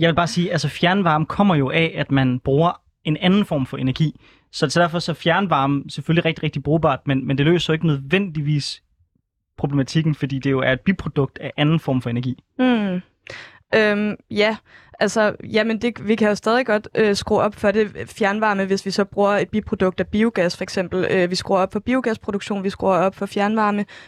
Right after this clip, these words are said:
Speaker 2: vi skruer op for, øh, for vindenergi, solenergi. Øhm, altså, der, der er jo masser af muligheder for det, øh,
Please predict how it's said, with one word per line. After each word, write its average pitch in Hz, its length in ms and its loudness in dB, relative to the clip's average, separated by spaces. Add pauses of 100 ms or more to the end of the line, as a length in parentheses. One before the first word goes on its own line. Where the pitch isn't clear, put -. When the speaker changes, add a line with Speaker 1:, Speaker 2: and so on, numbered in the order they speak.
Speaker 2:
vi 220 100 -2
skruer 202 260 0
op 190 260 0
for, 202 260 0
øh, 185 300 0
for - 140 -2
vindenergi, 208 680 0
solenergi. 202 800 -2
Øhm, 180 400 2 (600)
altså, 196 420 2
der, 202 220 0
der 208 180 -2
er - 20 2
jo 202 40 2
masser 214 300 0
af 233 40 0
muligheder 233 500 2
for 208 220 -2
det, 220 240 0 (100)
øh, 196 300 2